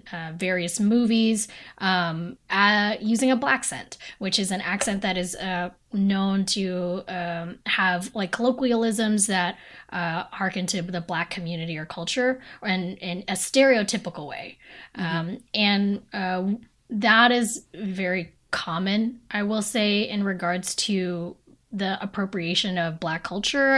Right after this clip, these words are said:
Speaker 1: and people who are trying to, like, sort of rise in the entertainment industry.
Speaker 2: Mm-hmm.
Speaker 1: Um, you know, we, uh, where someone will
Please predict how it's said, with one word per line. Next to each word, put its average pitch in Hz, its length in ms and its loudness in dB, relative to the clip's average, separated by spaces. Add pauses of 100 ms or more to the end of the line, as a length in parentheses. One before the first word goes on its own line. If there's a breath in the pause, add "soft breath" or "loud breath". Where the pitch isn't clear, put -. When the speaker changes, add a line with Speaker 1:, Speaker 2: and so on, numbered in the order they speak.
(100)
Speaker 1:
and 185 420 0
people 180 300 -2
who 190 100 -2
are 165 80 -4
trying 170 300 -4
to, 190 140 -6
like, 160 180 -6
sort 180 180 -4
of 170 140 -6
rise 151 520 -2
in 175 160 -6
the 160 60 -6
entertainment 160 520 -6
industry. 220 540 -2 (100)
Speaker 2:
Mm-hmm. 175 220 -8
Speaker 1:
Um, 165 420 -2
you 185 140 -6
know, 165 100 -4
we, 175 180 -2 (360)
uh, 170 300 -4
where 185 340 -2
someone 180 380 -2
will 175 260 -2